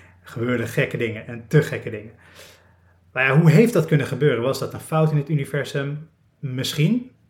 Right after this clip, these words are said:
maar misschien ook niet. Want het is misschien wel te verklaren waarom dat ene deeltje kon overleven. Eh, want hij was weliswaar de eerste,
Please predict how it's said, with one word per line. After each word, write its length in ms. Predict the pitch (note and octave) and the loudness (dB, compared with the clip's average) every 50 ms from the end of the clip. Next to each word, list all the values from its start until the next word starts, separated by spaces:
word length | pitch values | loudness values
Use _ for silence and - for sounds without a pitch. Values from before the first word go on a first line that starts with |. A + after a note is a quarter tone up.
| _ _ | _ _
maar 340 | - B2+ B2 B2+ C3 C3+ C3+ | -12 -6 -4 -2 -2 -2 -2
misschien 340 | B2 - - - D#3 D3 C3 | -4 -6 -2 0 0 0 0
ook 120 | A#2 G#2+ | -2 -6
niet. 380 | G#2+ A2 A#2 A#2+ A2+ A2 - - | -6 -6 -6 -6 -6 -8 -10 -12
Want 320 | A#2 A#2 A#2+ A#2+ - _ _ _ _ _ _ _ | -12 -12 -12 -14 -16 _ _ _ _ _ _ _
het 220 | C3+ B2 A#2+ - - | -8 -8 -8 -4 -2
is 480 | E3 F3 D#3+ D#3+ - - - - - C#3 | -2 0 0 -2 -6 -8 -10 -12 -12 -10
misschien 380 | C3 B2+ B2+ - - D#3+ D3+ | -10 -8 -8 -4 2 4 4
wel 120 | C3+ C3 B2+ | 4 2 0
te 100 | - D#3 | -6 -8
verklaren 500 | - - - C3+ C#3 C#3+ C#3+ C3+ B2 A2+ | -10 -8 -6 -4 -2 -2 -2 -2 -2 -2
waarom 420 | A#2+ C3+ - C#3+ C3 C3+ C3 A#2+ | -4 -4 -4 -4 -6 -6 -6 -8
dat 200 | B2+ B2 A#2+ - | -8 -8 -8 -6
ene 280 | C#3+ C3+ C#3+ D3+ C3 G#2+ | -4 -2 0 0 0 -2
deeltje 380 | G#2+ B2 B2+ B2 - - - | -4 -4 -6 -6 -8 -12 -14
kon 200 | - - A#2+ B2 | -14 -14 -12 -10
overleven. 560 | C3 B2+ A#2 A2 A#2 B2 C3+ B2+ - - D#3 - _ - - _ _ _ _ _ _ _ | -8 -6 -6 -4 -4 -4 -4 -6 -8 -12 -18 -20 _ -20 -20 _ _ _ _ _ _ _
Eh, 140 | _ - A2+ A#2 A2+ A2 | _ -20 -20 -18 -12 -8
want 220 | B2+ B2+ C#3 C#3 | -4 -4 -4 -4
hij 220 | - C3 A2 A#2 A#2+ | -4 -4 -6 -4 -4
was 240 | C3+ C3 A#2+ - - | -4 -4 -4 -6 -6
weliswaar 640 | A#2+ A#2 A#2+ A2+ G#2+ A2+ A#2 A2 A2 A2 A2 A2 G#2 | -6 -6 -6 -6 -6 -4 -4 -4 -6 -6 -10 -14 -12
de 120 | G#2+ A#2+ B2 | -10 -10 -8
eerste, 480 | C3+ A#2+ A#2+ E3 - - - F#3 F#3+ | -6 -4 -4 -4 -6 -8 -10 -12 -12